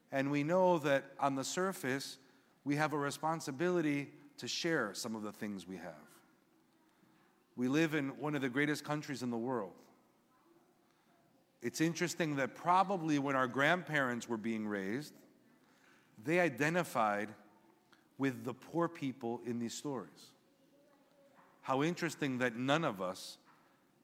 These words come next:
can identify with the poor people in these stories. Even the poorest of us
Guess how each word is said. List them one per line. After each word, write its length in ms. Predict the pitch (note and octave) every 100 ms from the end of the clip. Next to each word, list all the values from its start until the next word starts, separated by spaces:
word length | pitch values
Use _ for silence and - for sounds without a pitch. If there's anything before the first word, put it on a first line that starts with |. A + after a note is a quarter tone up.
| -
can 120 | A#2+
identify 600 | A#2+ C3 D3 C#3+ C#3 C3
with 180 | A#2+ A2+
the 80 | A2
poor 300 | - C#3 C3+
people 440 | - A2 A2 G#2+
in 100 | G#2+
these 160 | A#2 A2+
stories. 540 | A#2 G#2 F2 D2 - - _ _ _ _ _ _ _ _ _ _ _ _ _ _
Even 500 | D3+ G#3 G3 G3+ F#3
the 80 | E3
poorest 600 | - F#3+ G#3 F#3+ C#3 -
of 160 | A#2+ G#2+
us 360 | F#2+ - -